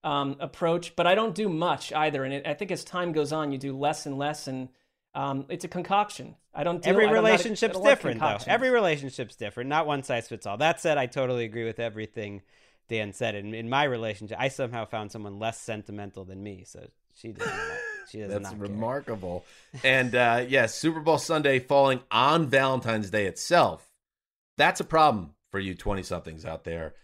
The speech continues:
Speaker 3: and good luck to you. Uh, I'm glad I don't have to worry about it. Um, all right, Mark, up next. This one from, uh, War-, Warwerner. Warwerner. Let's work on that handle.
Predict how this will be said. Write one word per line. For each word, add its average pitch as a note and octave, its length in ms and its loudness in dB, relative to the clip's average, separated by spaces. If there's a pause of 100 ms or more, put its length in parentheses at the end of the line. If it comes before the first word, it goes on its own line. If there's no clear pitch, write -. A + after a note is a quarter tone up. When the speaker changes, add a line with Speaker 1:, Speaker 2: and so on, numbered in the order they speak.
(120)
Speaker 3:
and F2 200 -4
good G2 160 -2
luck G#2 240 2
to E2+ 100 -8
you. D2+ 220 -10 (380)
Uh, D#2 240 -6
I'm D#2 80 -14
glad F2 240 -4
I F#2+ 80 -2
don't F2+ 140 -6
have E2+ 100 -10
to E2 80 -10
worry D#2+ 240 -8
about D#2 240 -14
it. E2 120 -14 (320)
Um, G#2 640 2 (180)
all A2 80 4
right, A#2+ 240 4
Mark, A#2+ 380 2
up A#2+ 180 -4
next. C#3 520 0 (260)
This A2 180 -2
one A#2 200 0
from, G#2 540 0 (440)
uh, F2+ 180 0
War-, C3+ 640 2 (460)
Warwerner. G2 840 2 (540)
Warwerner. E2+ 720 0
Let's - 180 -10
work G#2 180 -6
on F#2 100 -8
that E2 160 -10
handle. D3 440 2